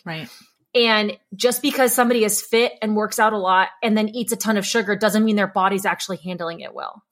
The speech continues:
Speaker 1: There's so much. The reason I wanna bring up this whole topic is let's think about the, the thought with this whole, this whole diet. So Matt is now saying that maybe the diet was wrong,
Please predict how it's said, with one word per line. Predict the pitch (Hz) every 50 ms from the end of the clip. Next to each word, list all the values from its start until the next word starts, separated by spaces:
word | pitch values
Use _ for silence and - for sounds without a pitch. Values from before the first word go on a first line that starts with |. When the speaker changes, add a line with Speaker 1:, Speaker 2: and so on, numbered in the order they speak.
| _ _ -
Speaker 1:
There's | 190 190 247 254 277 -
so | - - - - 262 277 302
much. | 311 - - - 185
The | 185 220
reason | 226 330 349 403
I | 359 302
wanna | 220 208 208 202
bring | 175 160 180 175 175 180
up | 175 170 - - -
this | 190 180 170
whole | - - 175 170
topic | - - 175 160 165 220 214 208
is | 175 165
let's | 185 196 190 - - _ _ _ -
think | 208 214 208
about | 277 226 240 214 214 -
the, | 196 185 175 170 170 165 165 160 165 - _ _ _ -
the | - 190
thought | 175 - - - 220 214 208 180 - - - - _ _ _
with | - 180 185 180 170 175 -
this | 185 175 165 -
whole, | - - 190 180 175 175 160 - -
this | 185 175 -
whole | - 214 196
diet. | 165 165 135 110 73 52 - - _ _ -
So | - 214 196 190 185 175
Matt | 170 190 196 202 214 247 247 -
is | 226 220 190 185
now | 190 180 175 185
saying | 180 - 180 160 156 156 156 160 165 165 _ _ _ _ _ _ _ _ _ _ -
that | 185 170 160 160 156 151 - - - _ _ _ -
maybe | 185 196 202 202
the | 214 240 226
diet | - 202 170 170 175 165 -
was | 165 165 160 156
wrong, | 151 147 147 143 135 139 165 196